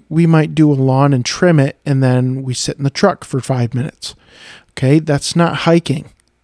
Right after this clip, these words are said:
Hiking, you're hiking, like, seven miles straight.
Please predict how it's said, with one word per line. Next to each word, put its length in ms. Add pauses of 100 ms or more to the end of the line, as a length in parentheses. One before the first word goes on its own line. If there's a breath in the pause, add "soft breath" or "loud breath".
(560 soft breath)
Hiking, 680
you're 220
hiking, 640 (160)
like, 380
seven 480
miles 320
straight. 580